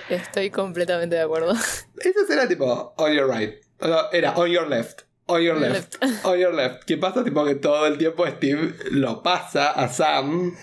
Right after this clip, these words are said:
Speaker 2: que lo vemos así que
Speaker 1: Sí,
Speaker 2: se da vueltas.
Speaker 1: en el mall.
Speaker 2: Sí, que dice, "Bueno, pero ya, tipo, ya, ya, ya te escuché, basta de decirme 'On your left'". Tipo, "¿qué estás haciendo, no?".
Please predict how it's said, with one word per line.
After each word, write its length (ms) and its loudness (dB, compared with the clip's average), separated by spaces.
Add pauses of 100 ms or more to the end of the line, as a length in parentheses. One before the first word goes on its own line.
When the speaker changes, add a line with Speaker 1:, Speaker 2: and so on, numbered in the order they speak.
(140)
Speaker 2:
que 100 0
lo 80 2
vemos 280 0
así 200 0
que 120 2
Speaker 1:
Sí, 80 -4
Speaker 2:
se 60 2
da 120 2
vueltas. 560 2
Speaker 1:
en 80 -4
el 140 -2
mall. 460 0 (180)
Speaker 2:
Sí, 160 -2
que 140 4
dice, 140 0
"Bueno, 140 2
pero 140 0
ya, 460 2
tipo, 300 2
ya, 200 0
ya, 220 -2
ya 180 -2
te 80 2
escuché, 340 0
basta 320 0
de 120 2
decirme 260 0
'On 80 0
your 120 2
left'". 240 2
Tipo, 360 2
"¿qué 100 2
estás 220 -4
haciendo, 480 0
no?". 220 2